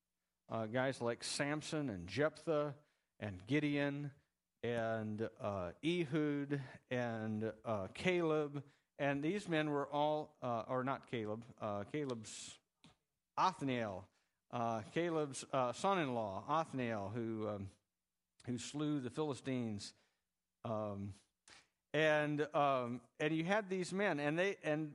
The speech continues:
the nation went into kind of a cycle where they would be really wicked, and then God would send another nation or a, a tribe of people to oppress them, and then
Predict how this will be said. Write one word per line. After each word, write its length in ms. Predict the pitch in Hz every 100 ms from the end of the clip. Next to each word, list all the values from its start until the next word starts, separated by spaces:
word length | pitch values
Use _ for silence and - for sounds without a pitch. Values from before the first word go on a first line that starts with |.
| -
the 140 | 147 147
nation 560 | 175 240 - 180 160 -
went 220 | 143 165 165
into 200 | 160 143
kind 280 | - 165
of 80 | 156
a 60 | 139
cycle 640 | - 160 160 147 98 67 - _ _ _ _ -
where 240 | 147 151
they 220 | 139 151 147
would 440 | 135 127 117 117 - _ _ _ -
be 160 | 143 147
really 280 | 156 147
wicked, 600 | 131 139 185 214 214 214 - _ _ _ _ _ -
and 140 | 135
then 240 | 139 131 120
God 360 | 135 143 139
would 180 | 131 123
send 500 | - 147 143 139 135
another 440 | 135 123 139 139 120
nation 540 | 123 151 156 170 151 -
or 380 | 120 107 107 107 -
a, 60 |
a 40 | 113
tribe 380 | - 147 147 131
of 140 | -
people 340 | 156 151 151 139
to 200 | 139 127
oppress 460 | 117 - 175 208 165
them, 460 | 165 180 202 220 - _ _ -
and 200 | 139 147
then 360 | 156 156 160